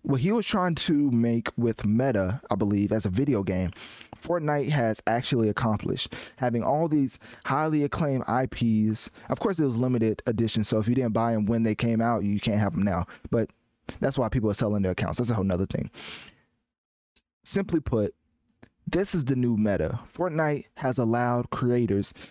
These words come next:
to use the tools on the game's original maps. And now it's a race to see which creator can find and, not even find, can create the best game mode possible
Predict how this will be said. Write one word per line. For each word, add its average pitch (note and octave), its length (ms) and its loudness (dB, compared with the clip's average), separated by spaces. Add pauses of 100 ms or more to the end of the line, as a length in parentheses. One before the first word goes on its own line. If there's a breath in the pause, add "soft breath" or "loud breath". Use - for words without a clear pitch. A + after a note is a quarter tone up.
(180 loud breath)
to C3 120 2
use A#2+ 560 2 (320 loud breath)
the A#2+ 200 2
tools A#2+ 680 0 (100)
on A2+ 520 0 (640)
the A#2 140 0
game's B2+ 480 0
original A2+ 500 2
maps. G2+ 480 0 (380 soft breath)
And A#2+ 400 2
now F3+ 240 0
it's C3 240 0
a A#2 40 2
race C#3 440 0
to C3 160 0
see B2+ 480 2 (220 loud breath)
which D#3+ 360 -2
creator B2 560 2
can A#2 220 0
find C#3 600 0
and, A2 280 2 (800 loud breath)
not F#3+ 120 0
even B2+ 180 -2
find, A2 480 0 (200)
can C3 200 0
create B2+ 600 0 (360 loud breath)
the A#2 80 0
best C3 420 0
game B2+ 300 2
mode G#2+ 280 2
possible G#2 680 0